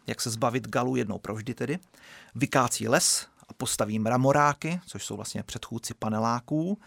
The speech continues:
A nazve ho sídliště bohů. No a Galové zatouží po moderní civilizaci a moderním bydlení.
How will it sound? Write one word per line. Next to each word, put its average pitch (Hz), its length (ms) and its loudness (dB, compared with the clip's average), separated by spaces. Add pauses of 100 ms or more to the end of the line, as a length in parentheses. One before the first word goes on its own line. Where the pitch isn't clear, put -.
(1120)
A 113 100 2
nazve 123 300 6
ho 131 100 8
sídliště 127 480 2
bohů. 117 520 4
No 123 180 -2
a 135 60 2
Galové 135 560 4
zatouží 135 760 4
po 120 340 2
moderní 135 1000 4
civilizaci 139 840 4
a 110 180 -2
moderním 120 680 2
bydlení. 127 680 2